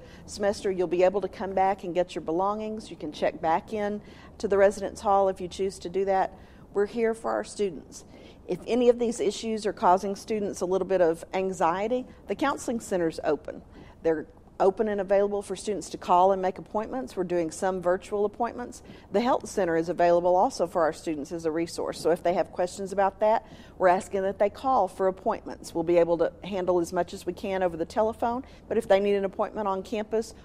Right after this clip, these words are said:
we've got that schedule open. We're just trying to limit the contact with walk-ins. So signage is out there explaining that. Their number's on the website, and don't forget, students,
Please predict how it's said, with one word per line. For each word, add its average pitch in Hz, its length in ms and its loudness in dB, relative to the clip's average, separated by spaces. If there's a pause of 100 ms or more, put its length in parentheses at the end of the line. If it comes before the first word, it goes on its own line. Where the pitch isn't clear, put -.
we've 165 120 -6
got 170 220 6
that - 160 2
schedule 196 420 2
open. 196 340 0 (300)
We're 185 80 -2
just 185 220 -2
trying 196 240 -2
to 180 60 0
limit 190 280 0
the 269 80 -4
contact 214 640 -2
with 160 160 -6
walk-ins. 165 760 -2 (220)
So 165 160 2
signage 185 540 0
is 214 120 -4
out 220 220 0
there 208 120 0
explaining 202 580 -2
that. 202 360 -4
Their 175 180 4
number's 190 400 0
on 190 160 -2
the 185 80 0
website, 190 580 0
and 165 120 -8
don't 170 160 -4
forget, 180 400 0 (160)
students, - 560 -2